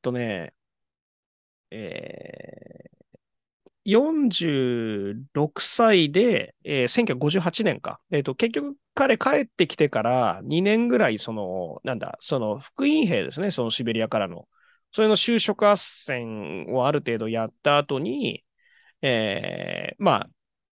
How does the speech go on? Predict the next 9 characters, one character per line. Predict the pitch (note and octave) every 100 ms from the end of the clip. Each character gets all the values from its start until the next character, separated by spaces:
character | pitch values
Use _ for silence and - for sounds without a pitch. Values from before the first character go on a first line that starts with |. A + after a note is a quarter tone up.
| _ _ _ _
当 | A3 F#3
時 | D3+ C3
は | G#2
繊 | - A#3 B3+ C4 C4 C4
維 | - _ _ _ _ _ _ _ _ _ _ _ _ _
商 | - - F#3
社 | - -
か | -
な | -